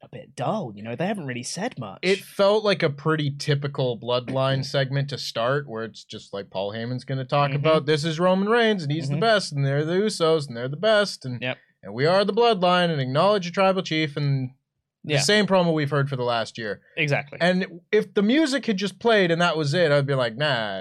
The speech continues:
Speaker 2: it's just, it, whatever. It's a rerun segment." But
Speaker 1: Yeah.
Speaker 2: then we got the actual segment here and made it all worth it.
Speaker 1: Oh, it's so, so good. And then later on, Sami Zayn was backstage, and now he's, like,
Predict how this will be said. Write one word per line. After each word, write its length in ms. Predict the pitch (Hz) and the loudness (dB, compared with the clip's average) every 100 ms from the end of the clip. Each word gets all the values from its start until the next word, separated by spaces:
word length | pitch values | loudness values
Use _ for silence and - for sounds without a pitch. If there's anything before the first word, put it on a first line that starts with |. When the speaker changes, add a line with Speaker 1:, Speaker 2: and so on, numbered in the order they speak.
| 90 | -8
Speaker 2:
it's 180 | 87 - | -14 -16
just, 300 | 87 82 - | -16 -18 -14
it, 300 | 107 107 - - | -8 -8 -10 -6
whatever. 420 | 131 139 95 90 | 0 0 0 -6
It's 140 | 95 | -6
a 20 | 139 | -2
rerun 420 | 156 147 123 98 | 0 2 0 -2
segment." 380 | 107 95 98 - - | -10 -12 -14 -8 0
But 80 | 170 | 2
Speaker 1:
Yeah. 80 | 151 | 2
Speaker 2:
then 400 | 147 214 247 233 | 4 4 4 4
we 140 | 208 | 2
got 340 | 180 175 165 131 | 4 4 2 2
the 140 | 143 | 2
actual 600 | 233 277 - 220 180 139 | 4 2 2 2 4 4
segment 520 | - 135 104 104 95 | 2 0 -2 -6 -10
here 380 | 107 101 92 90 - - 127 | -10 -10 -10 -12 -18 -10 0
and 160 | 156 | 2
made 160 | 175 170 | 4 4
it 140 | 156 | 4
all 260 | 151 147 123 | 4 4 2
worth 300 | 107 87 - | -2 -8 -10
it. 60 | - | 0
Speaker 1:
Oh, 200 | 165 139 | 2 2
it's 200 | 113 - | 0 -4
so, 380 | - - 196 151 | -4 2 2 2
so 320 | - 131 110 | 0 -2 -2
good. 320 | 120 104 90 _ _ _ - | -4 -4 -4 _ _ _ -4
And 120 | 160 | 0
then 200 | 156 165 | 0 2
later 380 | 208 220 170 151 | 2 2 0 2
on, 340 | 127 82 90 - _ _ _ _ _ _ - | 0 0 -8 -20 _ _ _ _ _ _ -6
Sami 340 | - 208 202 | 0 2 4
Zayn 240 | 165 151 139 | 2 2 0
was 120 | 127 | -2
backstage, 560 | 123 95 - 104 98 - | -2 -4 -6 -8 -8 -8
and 160 | 143 | -2
now 220 | 180 190 | 0 2
he's, 220 | 175 156 143 | 0 0 -2
like, 240 | 120 | -4